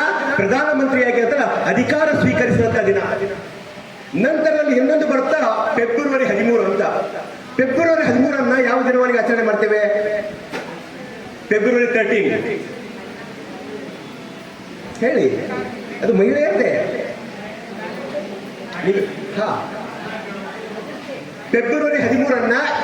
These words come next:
ಯಾವ ದಿನವನ್ನಾಗಿ ಆಚರಣೆ ಮಾಡ್ತೇವೆ ಮತ್ತು ಅದು ಯಾರ ಜನ್ಮದಿನ? ಮಹಿಳೆಯರೇ ಮಾತಾಡಿ. ರಾಷ್ಟ್ರೀಯ ಹೆಣ್ಣು ಮಕ್ಕಳ ದಿನ ಅದು ಜನವರಿ ಇಪ್ಪತ್ನಾಲ್ಕು, ಸರ್. ಯಾಕಂದ್ರೆ ಇಂದಿರಾ ಗಾಂಧಿ ಅವರು ಈ ದೇಶದ ಪ್ರಧಾನಮಂತ್ರಿಯಾಗಿ ಅಧಿಕಾರ ಸ್ವೀಕರಿಸಿದ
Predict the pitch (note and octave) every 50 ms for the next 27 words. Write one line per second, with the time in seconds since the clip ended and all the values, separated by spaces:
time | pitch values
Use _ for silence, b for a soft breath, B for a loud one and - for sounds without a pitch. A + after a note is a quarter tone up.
0 | F#3+ G3+ G#3 A#3+ B3+ C#4 C#4 D4 - C4+ B3+ C4 B3+ B3+ B3 B3+ B3+ A#3+ A3+ A3+
1 | B3 A#3 A#3 A3+ A3 G#3+ G3+ G#3 A#3+ C4+ C#4+ - - D#5+ D4 C4 A#3+ A3+ A3+ C4
2 | C#4+ C#4+ - B3 B3 A#3+ A3+ G#3+ G#3 G3+ F#3 - - - - G#3 G3 F3+ - -
3 | - - - - - A#3 A#3 - - - A#3 A3 G#3+ G#3+ G#3+ - - - - -
4 | - - - - - - - - - - - - - - - - - - - -
5 | - - - - - - - - - - - E3 G3+ B3 C4+ C#4+ C#4+ C#4+ C#4+ C#4
6 | C4 G#3 - - - F#3 - A#3+ - - D4 D4+ D4 C#4 A#3 F#3 - - - -
7 | C4 A3 - - A#3 A#3+ G#3+ G#3+ G#3+ - - C#4+ - - - - F#3+ - - -
8 | G3 E3+ - A3 A3 G3+ - - A3+ A3+ - - - - - C#3 - C3+ C4+ -
9 | F#3+ G3+ A3+ A3+ - - D#4 D#4 C4+ C4 C#4 C#4+ C4+ C#4 C4+ C4+ C#4 C4 C4+ C4+
10 | C#4+ - D4 - G#3+ G#3+ B3 B3+ C4 B3+ A#3 - B3+ B3+ C4 C4 B3+ A#3+ B3 A#3
11 | A3 G3+ - G3+ F3 F3+ G3 G3+ G3 - - F3+ A#3+ C#4+ - - - - F#3+ A3
12 | A#3+ C4 C#4 C#4 C4+ C4 C4 B3+ B3+ B3+ B3 B3+ C4+ D4 C4+ B3 G#3+ G#3+ A#3 A#3+
13 | B3 B3+ B3+ A#3+ A#3+ G#3+ G3+ A#3 C4 C4+ C4 B3+ B3 A#3+ A#3+ B3+ B3+ C4 A#3+ G#3
14 | G#3 A3+ A#3+ A#3+ A#3+ A#3+ A#3 A3 A#3 A#3+ A#3 - A#3 G#3+